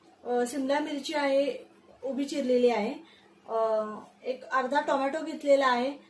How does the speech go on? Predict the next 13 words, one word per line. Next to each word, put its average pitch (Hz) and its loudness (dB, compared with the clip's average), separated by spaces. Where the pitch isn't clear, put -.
त्याचे 262 -4
असे 277 2
मी 294 -6
पातळ 269 -4
पातळ 294 -4
स्लाइस 254 -2
केलेले 233 2
आहेत. 214 -2
आणि 277 -4
इथे 330 -4
वांग 247 0
घेतलेलं 240 2
आहे, 208 0